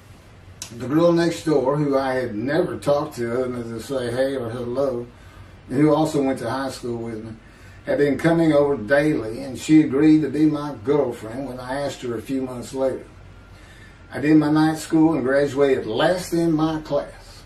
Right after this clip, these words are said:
or close to it, of over four hundred people. <laughs> In late December, I began running with the track team. Now, I had surgery early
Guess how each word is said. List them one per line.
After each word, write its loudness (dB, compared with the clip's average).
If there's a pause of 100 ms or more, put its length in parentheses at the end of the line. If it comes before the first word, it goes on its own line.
(880)
or -12
close 2
to 2
it, -10
of -6
over -2
four -2
hundred -4
people. -8 (1900)
<laughs> -12 (2000)
In -4
late 6
December, 0
I 2
began -2
running -2 (420)
with -4
the -8
track -2
team. -12
Now, -2
I -2
had 0
surgery 0
early -2